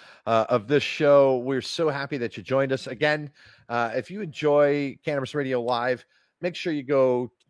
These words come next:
uh, go over to the website, check it out, cannabis radio dot com. We've got all kinds of shows. We've been producing, uh, episodes for the last, what, six, seven years. Uh, we've got literally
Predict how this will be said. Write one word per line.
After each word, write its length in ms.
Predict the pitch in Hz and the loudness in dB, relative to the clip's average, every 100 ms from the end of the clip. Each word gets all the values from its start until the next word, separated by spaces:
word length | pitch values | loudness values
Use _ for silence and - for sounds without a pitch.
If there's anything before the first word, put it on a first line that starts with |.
| 117 | -6
uh, 300 | 104 98 95 | -4 -4 -4
go 80 | 165 | -2
over 140 | 180 170 | -2 -2
to 40 | |
the 120 | 135 | -4
website, 440 | 117 113 - 113 - | 0 0 -2 -8 -8
check 280 | - 127 - | -8 -8 -4
it 60 | 160 | 0
out, 280 | 95 104 - | 0 0 -8
cannabis 320 | 117 110 117 120 | -8 -8 -6 -6
radio 200 | 117 113 | -4 0
dot 220 | 113 113 | 0 0
com. 300 | - 165 170 - - _ _ | 2 4 2 -2 -16 _ _
We've 120 | 117 | -4
got 160 | 117 - - | -4 -4 2
all 260 | 180 175 165 | 4 4 2
kinds 360 | - 160 156 | 0 0 0
of 80 | 135 | -6
shows. 380 | - 151 135 117 | -2 0 0 0
We've 180 | 143 127 | -6 -4
been 140 | 127 | -6
producing, 800 | - 123 123 127 - 123 120 117 - _ 120 | -6 -10 -8 -8 -6 -8 -8 -12 -16 _ -10
uh, 60 | 117 _ - | -10 _ -6
episodes 840 | 117 - - 147 127 123 113 - - | -4 -2 0 4 6 4 0 -6 -8
for 80 | - | -4
the 100 | 110 | 0
last, 500 | 110 120 127 123 - | 2 2 2 -2 -4
what, 240 | 110 98 - | 0 0 -2
six, 400 | - - 131 - | -14 -12 -12 -4
seven 260 | 139 123 120 | -2 -2 -2
years. 460 | 139 147 143 139 - - - - | 0 2 2 -2 -16 -20 -20 -8
Uh, 380 | 104 107 104 104 | -2 0 -2 -4
we've 280 | 104 117 101 | -4 -6 -4
got 340 | 120 107 107 - _ - | -2 -2 -4 -10 _ -8
literally 920 | 117 127 131 120 117 117 107 104 | 0 0 2 0 -2 -2 -4 -6